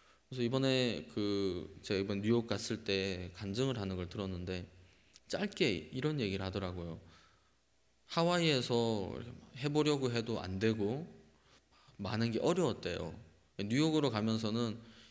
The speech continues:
"이제 나는 깨닫는 것도 못하겠고 아무것도 못하겠다. 이제 난 뭐가 뭔지 모르겠고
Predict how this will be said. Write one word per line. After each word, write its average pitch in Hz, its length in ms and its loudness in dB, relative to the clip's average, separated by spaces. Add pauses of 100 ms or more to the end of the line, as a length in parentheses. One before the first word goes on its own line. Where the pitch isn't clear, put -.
(120)
"이제 113 180 2
나는 110 800 0 (460)
깨닫는 214 400 0
것도 170 220 -2
못하겠고 95 800 -2 (500)
아무것도 131 520 -4
못하겠다. 92 800 -6 (560)
이제 120 180 -2
난 151 240 -2
뭐가 113 260 2
뭔지 135 300 0
모르겠고 110 880 -2